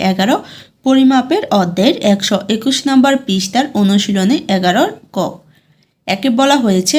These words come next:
রাজুর উচ্চতা এক দশমিক তিন পাঁচ মিটার এবং তার বাইয়ের উচ্চতা নয় দশমিক ছয় ডেসিমিটার। তাদের দুইজনের উচ্চতার পার্থক্য কত সেন্টিমিটার? তাহলে এখানে দেখো আমাকে দেওয়া হয়েছে রাজুর উচ্চতা ও তার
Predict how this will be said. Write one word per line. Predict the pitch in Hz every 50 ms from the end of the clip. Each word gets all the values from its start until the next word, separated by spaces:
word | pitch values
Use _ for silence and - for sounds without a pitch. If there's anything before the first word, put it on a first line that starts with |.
| 311 254
রাজুর | 214 190 190 185 180 202 202 196 202 -
উচ্চতা | 214 214 214 - - 247 240 254 320 - -
এক | 202 202 185 190 185
দশমিক | 185 196 196 - 220 226 254 381 415 - -
তিন | - 185 175 175 175 170
পাঁচ | - 185 190 190 - -
মিটার | 196 185 170 170 170 233 294 339 - -
এবং | 214 190 175 185 190 180 180 180
তার | 196 190 185 190
বাইয়ের | 175 190 185 180 190 233 - - -
উচ্চতা | 190 190 196 - - 202 190 190 269 392 480 - - - - - _ _ _
নয় | 208 208 220 220
দশমিক | 208 233 247 - 269 254 320 508 - - - -
ছয় | - 214 214 247 269 - - 196
ডেসিমিটার। | 175 180 175 175 - - 170 175 170 165 165 156 160 165 - - - - _ _ _ _ _ _ _ _
তাদের | 214 208 202 202 247 294 269 208
দুইজনের | 220 214 214 208 202 220 214 208 254 381 415 -
উচ্চতার | 202 196 180 - - - 190 196 311 370 - -
পার্থক্য | 220 220 214 214 - 269 254 254 - 415 381 -
কত | - 202 180 185 175 180 180 -
সেন্টিমিটার? | - 233 233 233 233 - 262 254 254 262 254 269 311 403 427 - - _ - - - _ _ _ _
তাহলে | - 254 254 269 285
এখানে | 277 302 277 269 311 269
দেখো | 220 196 202 - 233
আমাকে | 208 196 190 185 185 247 214
দেওয়া | 185 190 185 185 185 196
হয়েছে | 202 190 185 185 - 294 269
রাজুর | 214 190 180 180 175 226 254 254 -
উচ্চতা | 190 180 190 - 190 185 - 330 - - -
ও | 208 190 185
তার | 185 - 226 339